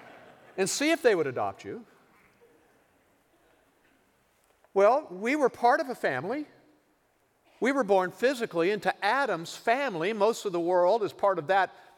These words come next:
family, and it is really a dysfunctional family. But by God's sovereign act, we were plucked out of that family. We were cut off from that family and grafted into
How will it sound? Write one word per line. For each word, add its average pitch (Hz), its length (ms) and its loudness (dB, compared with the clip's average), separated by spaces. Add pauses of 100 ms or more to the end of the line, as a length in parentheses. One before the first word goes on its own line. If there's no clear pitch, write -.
(160)
family, 180 720 2
and 135 60 -2
it 175 240 -4
is 135 360 -2
really 120 800 -2
a 113 120 -8
dysfunctional 101 800 -12
family. 98 500 -12 (3250)
But 110 120 -12
by 110 140 -2
God's 113 320 -2
sovereign 113 460 -4
act, 123 320 -6
we 110 80 -10
were 101 120 -10 (440)
plucked 127 420 -4
out 123 140 0
of 113 80 -10
that 110 160 -8
family. 127 440 -10
We 113 120 -8
were 104 100 -6
cut - 400 -8
off 117 320 -4
from 107 220 -16
that 123 280 -8
family 110 380 -10
and 101 100 -14
grafted 120 640 -6
into 95 560 -12